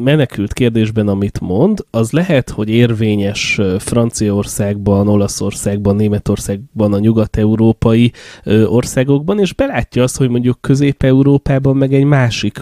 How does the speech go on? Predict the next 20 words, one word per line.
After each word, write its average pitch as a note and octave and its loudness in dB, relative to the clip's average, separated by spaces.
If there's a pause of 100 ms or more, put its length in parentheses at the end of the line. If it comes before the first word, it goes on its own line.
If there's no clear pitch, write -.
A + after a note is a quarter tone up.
utat G#2 -2
kell G#2+ 0
járni. G#2 2 (300)
Nekem B2 0
nagyon E3 2
furcsa C3 0
volt, A#2+ 2
hogy B2 0
bár A#2+ 2
mindenki C#3 2
azt B2 0
várta, A2 -2
hogy A2+ 0
itt A2+ 0
majd A2 2
nagyon B2+ 2
kemény G#2 -4
kritikákat G#2 -4
fog G2+ -6
megfogalmazni, G#2+ 0